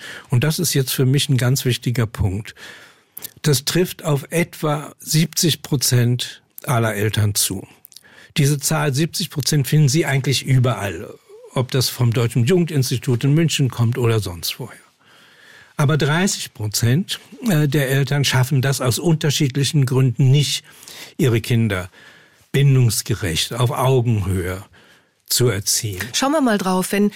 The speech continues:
Speaker 2: Eltern Kinder als verlängertes Ich sehen, die Kinder zu innersten Gefährten machen, dann übertreiben wir und machen die Kinder nicht resilient. So hat es Richard David Precht bei uns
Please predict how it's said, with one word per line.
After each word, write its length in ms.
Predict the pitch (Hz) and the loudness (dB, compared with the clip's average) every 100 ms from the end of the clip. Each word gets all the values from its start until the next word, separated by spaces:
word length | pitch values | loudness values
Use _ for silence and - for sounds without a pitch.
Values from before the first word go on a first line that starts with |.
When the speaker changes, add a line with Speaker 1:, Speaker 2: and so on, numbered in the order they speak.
| - | -4
Speaker 2:
Eltern 340 | 220 233 254 226 | -2 0 0 0
Kinder 400 | - 269 269 - | 2 2 2 2
als 200 | 214 - | 0 0
verlängertes 600 | 202 202 233 226 208 - | 0 2 2 2 0 0
Ich 220 | 220 208 - | -2 -2 -2
sehen, 280 | 170 160 | -4 -4
die 100 | 170 | -4
Kinder 320 | 170 226 240 220 | -2 0 2 0
zu 180 | - - | -4 -2
innersten 460 | 240 262 254 - 202 | 0 0 0 0 0
Gefährten 500 | 190 - 226 233 220 | 0 0 -2 2 0
machen, 260 | 214 220 - - - | 2 0 -2 -10 -2
dann 120 | 196 | -2
übertreiben 600 | 175 175 - 170 214 269 | 0 -2 -2 -2 0 2
wir 220 | 233 233 233 - - | 2 2 0 -10 -2
und 140 | 208 | 2
machen 300 | 202 220 233 | 2 2 2
die 120 | 202 | 2
Kinder 420 | 170 - 226 220 208 | 0 0 2 4 4
nicht 400 | 202 190 - 175 | 2 0 -4 0
resilient. 680 | 196 185 180 165 156 160 | 2 2 2 2 0 0
So 320 | - 175 196 | 0 2 2
hat 140 | 190 196 | 2 0
es 160 | 196 | 0
Richard 260 | 202 196 185 | 0 -2 -2
David 260 | 180 180 - | -2 -4 -6
Precht 360 | - 220 - | -4 -4 -2
bei 80 | 190 | -2
uns 180 | 196 | 0